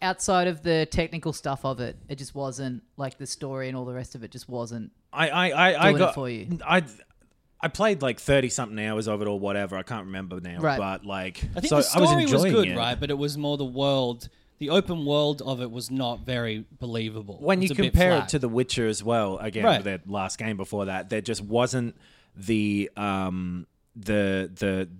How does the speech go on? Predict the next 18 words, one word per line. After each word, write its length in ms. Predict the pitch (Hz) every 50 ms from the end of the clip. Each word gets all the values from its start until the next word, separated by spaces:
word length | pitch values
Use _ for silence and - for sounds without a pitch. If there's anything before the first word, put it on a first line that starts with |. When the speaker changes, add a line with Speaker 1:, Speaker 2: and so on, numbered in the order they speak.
| 98 - - -
Speaker 2:
good 220 | - 113 117 120 -
stories 480 | - - 131 131 135 131 127 123 101
in 200 | 113 117 120 131 120
that 140 | 110 107
open 300 | 107 107 104 - - 98 98
world. 320 | 101 107 101 90 80 78 95
Like, 200 | 107 110 104 -
the 60 | 131
main 380 | 123 123 131 139 143 143 135 123
thrust 380 | - - 143 143 143 - - -
of 100 | 131 120
it 180 | 131 123 110
was 240 | 110 117 113 117 98
a 40 | 110
cool 280 | - - 139 131 127 -
action 400 | - 123 127 - - - 120 107
game, 320 | 98 95 85 87 92 120 160
Speaker 3:
Mm. 200 | 151 143 127